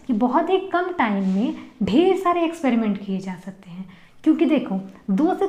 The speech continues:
तीन महीने में ही रिजल्ट आ जाएगा। ये भी पता चल जाएगा कि कौन कौन से चेंजेस आ रहे हैं, कौन से कैरेक्टर्स एक्सप्रेस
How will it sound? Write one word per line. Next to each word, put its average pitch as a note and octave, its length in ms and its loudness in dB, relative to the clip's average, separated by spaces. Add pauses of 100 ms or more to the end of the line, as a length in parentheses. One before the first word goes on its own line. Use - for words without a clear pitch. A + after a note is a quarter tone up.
तीन F#4 240 2
महीने F4 360 0
में E4+ 120 0
ही E4 100 2
रिजल्ट D#4 400 4
आ C4+ 100 0
जाएगा। A#3 440 -4 (560)
ये C4+ 140 8
भी F#4 120 4
पता F#4+ 220 2
चल E4+ 220 2
जाएगा D4+ 340 4
कि C4 140 -2
कौन B3+ 340 4
कौन B3+ 160 2
से B3 120 2
चेंजेस A#3 440 0
आ B3+ 120 4
रहे A#3+ 140 -2
हैं, A3 240 -2
कौन B3+ 240 4
से C4+ 120 -4
कैरेक्टर्स A#3 600 -4
एक्सप्रेस - 480 -8